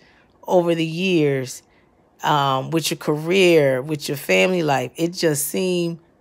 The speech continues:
like it's just null and it's void and your life is dark and it feels like you just did things in vain because everything is upside down.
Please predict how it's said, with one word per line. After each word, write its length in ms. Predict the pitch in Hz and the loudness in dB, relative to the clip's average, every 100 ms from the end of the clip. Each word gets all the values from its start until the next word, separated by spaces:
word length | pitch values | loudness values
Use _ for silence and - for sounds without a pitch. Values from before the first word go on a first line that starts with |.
| _ - | _ -4
like 400 | 156 147 139 - | 0 2 0 -4
it's 300 | 214 196 - | -2 -2 -2
just 240 | 143 131 | -4 -6
null 800 | 127 147 175 196 214 214 214 220 _ _ | -6 0 4 6 8 8 6 2 _ _
and 220 | - 107 | -12 -8
it's 240 | 131 151 147 | -4 -4 -6
void 720 | 127 139 180 190 185 185 185 _ _ _ - | -8 0 4 4 4 4 0 _ _ _ -8
and 120 | 143 | -4
your 120 | 139 | -4
life 360 | 131 156 170 131 | 2 2 2 -4
is 180 | 117 | -10
dark 640 | 113 127 165 175 202 196 - - - - | -12 -2 4 8 8 6 -4 -20 -20 -6
and 180 | 139 139 | -2 -2
it 80 | 147 | -4
feels 300 | - 202 180 | -2 0 2
like 300 | 175 160 - | 2 2 -2
you 100 | 180 | -6
just 320 | 170 147 143 | -4 -4 -2
did 320 | 160 180 180 | 2 2 2
things 320 | 180 170 165 | 0 0 -2
in 220 | 147 139 123 | -6 -8 -6
vain 520 | 131 175 190 190 202 - - | 0 2 2 -2 -6 -12 -12
because 400 | - 156 143 127 - | -8 -2 -2 -2 -6
everything 760 | - 220 233 220 - 208 208 202 | 2 2 2 -2 0 2 0 -4
is 200 | - 147 143 | -6 -6 -2
upside 640 | 175 - - 165 165 160 | -2 -2 2 4 4 2
down. 360 | 156 139 113 | 0 -2 -6